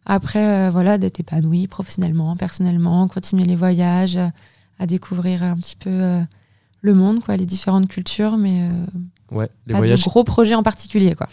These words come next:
Speaker 2: les voyages qui ont l'air, euh, d'être un, un sujet qui te plaît pas mal.
Speaker 1: Ouais, ouais, ouais, carrément,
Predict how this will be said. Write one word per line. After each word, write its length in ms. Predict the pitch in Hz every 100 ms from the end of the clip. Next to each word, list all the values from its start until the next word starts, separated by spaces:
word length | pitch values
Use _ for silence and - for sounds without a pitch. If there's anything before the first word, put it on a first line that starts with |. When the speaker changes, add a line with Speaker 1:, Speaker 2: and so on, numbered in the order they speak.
| -
Speaker 2:
les 80 | 117
voyages 340 | 113 123 131 -
qui 100 | 113
ont 140 | 104
l'air, 180 | 107 107
euh, 180 | 98 95
d'être 300 | 101 - 98
un, 200 | 87 73
un 80 | 92
sujet 320 | - 104 113
qui 160 | -
te 80 | -
plaît 260 | - 101 101
pas 140 | -
mal. 180 | 214 220
Speaker 1:
Ouais, 220 | 233 233
ouais, 140 | 226 220
ouais, 140 | 202
carrément, 480 | 196 202 190 185 180